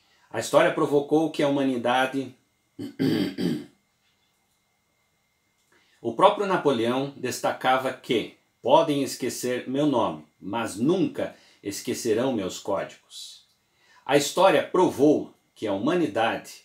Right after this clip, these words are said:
não esqueceu um nem outro. Ora, A ideia de codificar em França, de fato, surgiu com o movimento revolucionário de mil setecentos e oitenta e nove. Isso devido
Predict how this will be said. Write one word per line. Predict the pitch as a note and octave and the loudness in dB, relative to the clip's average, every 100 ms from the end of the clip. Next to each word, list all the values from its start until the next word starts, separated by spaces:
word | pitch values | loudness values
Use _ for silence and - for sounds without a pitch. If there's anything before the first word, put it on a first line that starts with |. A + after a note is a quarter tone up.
| _ - - | _ -20 -6
não | A#2+ E3 | 0 2
esqueceu | D3+ - C3 - C#3+ D3+ D3 - | 2 -2 -4 0 2 2 0 -8
um | D#3 G3+ A#3+ - | -8 -6 -10 -14
nem | - D3 F3+ | -6 -2 -2
outro. | F#2 D#2 _ _ _ _ _ _ - | -2 -6 _ _ _ _ _ _ -2
Ora, | A#2 A2 - - _ _ _ _ - | 2 2 2 -8 _ _ _ _ 2
A | C#3+ | 2
ideia | C#3 G3 G#3+ | 6 6 6
de | C3 A2 | 6 -2
codificar | - - - - A#2+ - G2+ - A2 E2+ - _ _ _ _ _ | -4 0 2 2 -2 -6 -8 -4 -4 -4 -10 _ _ _ _ _
em | F2+ F2 | -16 -12
França, | - C#3+ C3 - - _ _ _ _ _ | -4 -4 -4 -8 -14 _ _ _ _ _
de | - G2 | -10 -8
fato, | - D3 - G#2+ | 0 0 0 -4
surgiu | - F3 A#2+ A#2 E3 E3 | -2 2 2 2 0 0
com | D#3 C#3+ | -2 0
o | |
movimento | C#3 F3 D3 C#3 C3 - | 2 2 2 0 -2 -4
revolucionário | C#3 F2+ D3+ E3 D#3 D3 C#3+ B2 A#2 A#2+ B2 B2 _ _ _ | -8 -2 -2 0 -2 -2 -2 -2 -2 -2 -6 -10 _ _ _
de | G2 G#2+ | -4 0
mil | G2+ G#2+ D#3+ E3 | 0 2 2 0
setecentos | D3+ C#3+ C3+ B2 A#2 | -2 -4 -2 -4 -2
e | |
oitenta | A#2+ A2+ G#2 A2+ | -4 -4 -4 -4
e | B2+ | -2
nove. | G2+ E2+ - _ _ _ _ _ _ _ | -2 -4 -8 _ _ _ _ _ _ _
Isso | - - | -12 -6
devido | B2+ D3+ A2+ C#3+ F3 | 0 0 2 0 0